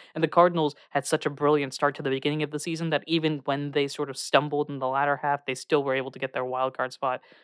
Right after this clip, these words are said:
uh, with the number five seed, I believe. Um, but I also thought the Seahawks would make it. Now, to be fair, coming into the season, I was thinking a lot more of that r-, let Russ cook mentality that the Seahawks have been dominating with over the past,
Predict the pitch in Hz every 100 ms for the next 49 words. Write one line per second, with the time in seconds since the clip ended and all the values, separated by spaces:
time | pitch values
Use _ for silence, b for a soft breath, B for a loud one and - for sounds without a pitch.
0 | b 143 127 123 139 135 - 131 131 135
1 | 135 120 - 127 131 135 131 - 127 127
2 | 127 123 - b b - 139 127 147 185
3 | - _ _ _ 139 196 160 - - _
4 | _ _ _ 131 - 233 254 165 - 131
5 | 135 - - 202 156 - - 143 - -
6 | 214 190 _ _ - 180 - 208 202 254
7 | 170 127 156 _ _ _ _ - 233 233
8 | 226 220 165 202 196 160 - 143 165 165
9 | - 165 147 147 135 139 - 147 143 139
10 | 135 131 131 - _ - 147 147 - 143
11 | 135 - 147 147 135 131 151 151 143 127
12 | 127 b - 147 143 185 165 147 151 143
13 | 139 143 143 135 135 131 127 127 131 143
14 | 127 -